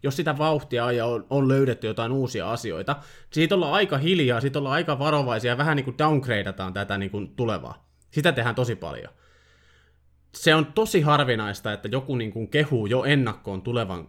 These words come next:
kauden autoa, ja siis totta kai siinä voi olla jonkunnäköistä politiikkaa mukana, mut kyllä mä uskon, että niin kuin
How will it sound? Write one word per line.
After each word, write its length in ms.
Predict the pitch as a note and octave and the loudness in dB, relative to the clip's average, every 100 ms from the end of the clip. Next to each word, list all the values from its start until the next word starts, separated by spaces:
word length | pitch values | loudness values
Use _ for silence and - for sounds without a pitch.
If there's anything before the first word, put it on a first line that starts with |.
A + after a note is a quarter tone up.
| - | -8
kauden 280 | A2 G2 F#2+ | -4 -2 -2
autoa, 400 | G2+ G2+ G2 F#2 | -4 -4 -6 -4
ja 100 | F#2+ | -4
siis 180 | G#2 - | -8 -4
totta 260 | - - | -4 -2
kai 180 | - A2+ | -2 -2
siinä 200 | G#2+ G2 | -2 -4
voi 60 | F#2 | -6
olla 120 | F2 | -6
jonkunnäköistä 600 | G#2 D3 D3+ G2+ F#2 - | -4 0 0 0 -4 -2
politiikkaa 680 | B2+ F#3 F#3 F#3 F#3 F3+ E3+ | 0 2 2 0 0 -2 0
mukana, 380 | E3 D#3+ D#3 D3 | 0 0 0 0
mut 200 | C#3+ C#3+ | 0 2
kyllä 160 | E3+ | 2
mä 100 | F3 | 2
uskon, 400 | D#3 G3 - F3+ | 2 0 0 0
että 200 | C#3 C3+ | 0 0
niin 160 | B2 A#2+ | -2 0
kuin 220 | B2+ | -2